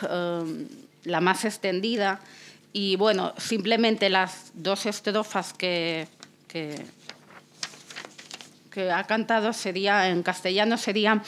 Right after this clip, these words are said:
"El día del juicio llegará a quien haya servido. Jesucristo, Rey universal, hombre y verdadero Dios eterno, del cielo vendrá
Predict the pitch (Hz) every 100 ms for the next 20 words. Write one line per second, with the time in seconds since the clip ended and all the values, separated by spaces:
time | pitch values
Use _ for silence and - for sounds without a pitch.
0 | - - - 214 220 240 247 208 - 214
1 | 202 190 175 170 180 190 240 339 339 -
2 | 196 202 185 185 185 202 214 175 180 185
3 | - - - - - - 202 202 190 202
4 | 208 190 - 160 185 196 214 247 214 170
5 | - 196 170 151 - - - 226 233 202
6 | 165 - 202 185 175 175 185 196 170 170
7 | 208 - 170 180 160 160 160 - - 165
8 | 180 185 226 208 202 175 165 156 139